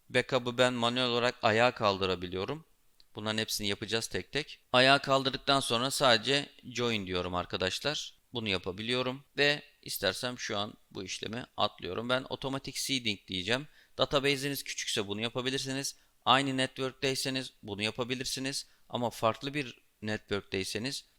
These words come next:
ve database'iniz diyelim iki yüz elli üç yüz gigabaytlık bir database ve biz disaster site'ınızda siz Always On ayağa kaldırmaya çalışıyorsunuz. Bunu otomatik seeding yapmayın arkadaşlar.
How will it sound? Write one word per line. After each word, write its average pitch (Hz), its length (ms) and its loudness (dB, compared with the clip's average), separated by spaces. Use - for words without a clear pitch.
ve 107 120 -2
database'iniz 113 840 -4
diyelim 110 380 -2
iki - 200 -10
yüz 104 120 -4
elli 110 140 -2
üç 123 240 -10
yüz 107 100 -10
gigabaytlık 98 600 -6
bir 101 180 -4
database 98 640 -4
ve 117 220 2
biz - 220 -12
disaster 123 440 0
site'ınızda 110 760 -2
siz - 400 -4
Always 98 400 0
On 92 120 0
ayağa 90 260 2
kaldırmaya 92 440 0
çalışıyorsunuz. 110 640 -8
Bunu 127 200 -4
otomatik 127 440 -6
seeding 123 500 -4
yapmayın 110 420 0
arkadaşlar. 92 720 -4